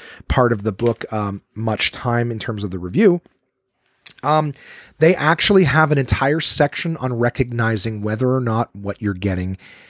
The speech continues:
is in fact a, an essential oil. They go into, they too say that you can buy a lot of shoddy products on the market because it's not,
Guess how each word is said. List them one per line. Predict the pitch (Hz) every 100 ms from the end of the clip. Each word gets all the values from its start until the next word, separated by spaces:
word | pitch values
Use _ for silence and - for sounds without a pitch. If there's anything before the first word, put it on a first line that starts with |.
| _ _
is | 120 123 113
in | 110
fact | - 107 101 -
a, | 110 104 101 98 - -
an | 101
essential | - 110 - 101
oil. | 92 85 - - -
They | 110
go | 113 117 113
into, | 117 - 120 113 110 - - - _ -
they | 123
too | 123 - 151 131
say | 120 131 117
that | 107
you | 110
can | 107 113
buy | 104 104
a |
lot | 98 98 95 104
of | 98 -
shoddy | - 101 95 101
products | - 98 90 101 -
on | 98
the | 87
market | 90 104 165 104
because | 101 98
it's | 95 110
not, | 98